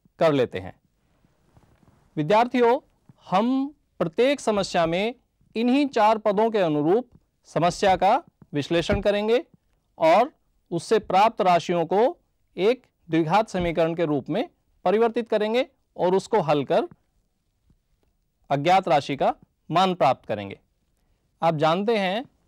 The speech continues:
परीक्षा में अच्छे अंक प्राप्त करने वाले छात्रों को छात्रवृत्तियां प्रदान की जाती हैं। वैसे ही जो बच्चे खेल कूद में अच्छा प्रदर्शन करते हैं, उन्हें छात्रवृत्तियां मिलती हैं,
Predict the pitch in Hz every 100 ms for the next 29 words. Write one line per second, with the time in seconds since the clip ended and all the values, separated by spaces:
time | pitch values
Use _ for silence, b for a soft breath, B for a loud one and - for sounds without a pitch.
0 | _ _ _ _ _ _ _ _ _ -
1 | 170 180 202 214 214 165 156 226 208 202
2 | 180 180 180 185 185 185 185 185 165 147
3 | 156 160 185 - 160 160 156 160 151 139
4 | 135 117 127 110 - 104 92 _ _ _
5 | 139 170 - 202 208 220 _ _ - 156
6 | 165 165 190 180 185 190 185 180 156 175
7 | 233 - _ _ 151 151 190 170 170 165
8 | 175 170 160 180 180 175 175 170 165 160
9 | 147 - 135 120 104 107 98